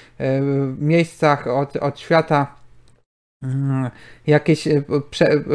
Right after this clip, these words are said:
prehistoryczne rzeczy, to czemu nie jakiegoś dinosaura, nawet małego?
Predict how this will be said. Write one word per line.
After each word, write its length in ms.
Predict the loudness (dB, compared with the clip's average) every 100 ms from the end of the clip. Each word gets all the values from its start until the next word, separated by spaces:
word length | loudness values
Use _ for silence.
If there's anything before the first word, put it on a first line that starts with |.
| 0 0 -4 -2
prehistoryczne 800 | 0 0 -2 0 0 0 0 -2
rzeczy, 320 | 0 -2 -2
to 120 | -2
czemu 300 | 0 0 2
nie 280 | 2 4 2
jakiegoś 480 | 2 0 -2 -2 -4
dinosaura, 580 | -2 -4 -2 -4 -4 -4
nawet 280 | -6 -8 -8
małego? 380 | -6 -6 -6